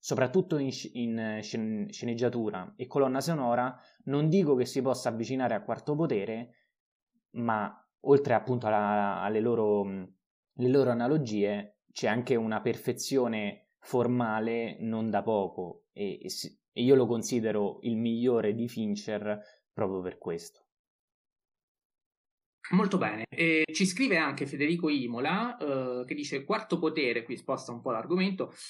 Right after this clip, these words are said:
Speaker 2: eh, "Quarto Potere, uno dei film che ho più rivalutato nell'ultimo anno, non lo dico per dire, uno dei miei preferiti." E, eh, s-, la connessione me lo consente, qui farei una, una piccola,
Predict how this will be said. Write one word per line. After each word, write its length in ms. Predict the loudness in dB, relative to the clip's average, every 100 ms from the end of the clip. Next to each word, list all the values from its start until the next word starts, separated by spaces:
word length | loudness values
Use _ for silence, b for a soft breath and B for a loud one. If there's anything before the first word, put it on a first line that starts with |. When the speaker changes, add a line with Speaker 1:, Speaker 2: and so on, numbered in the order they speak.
| B
Speaker 2:
eh, 180 | -6 -2
"Quarto 220 | -2 0
Potere, 340 | 0 0 0 0
uno 240 | 0 0
dei 140 | 0 -4
film 580 | 0 0 0 -4 -6 -6
che 100 | -6
ho 120 | -6
più 180 | -6 -4
rivalutato 520 | -2 -4 -4 -8 -8
nell'ultimo 580 | -14 -14 -14 -4 0 0
anno, 540 | 0 -2 -4 -6 -6
non 100 | -2
lo 60 | -2
dico 180 | 0 0
per 140 | -2
dire, 260 | -2 -2 -2
uno 140 | -4 -6
dei 120 | -8
miei 140 | -8
preferiti." 560 | -10 -12 -12 -14 -14 -20 _ _ _ _ _
E, 220 | -6 -6
eh, 120 | -8 -10
s-, 220 | -12 -16 _ -20 -10 -4
la 140 | -2
connessione 480 | -2 -4 -4 -4 -4
me 80 | -4
lo 80 | -6
consente, 600 | -6 -2 -2 -2 -4 -2
qui 280 | 0 0 -2
farei 500 | -4 0 0 0 -2
una, 420 | -4 -4 -6 -6 -6 -8 _ -12
una 180 | -8 -4
piccola, 800 | -4 -4 -4 -4 -2 -4 -8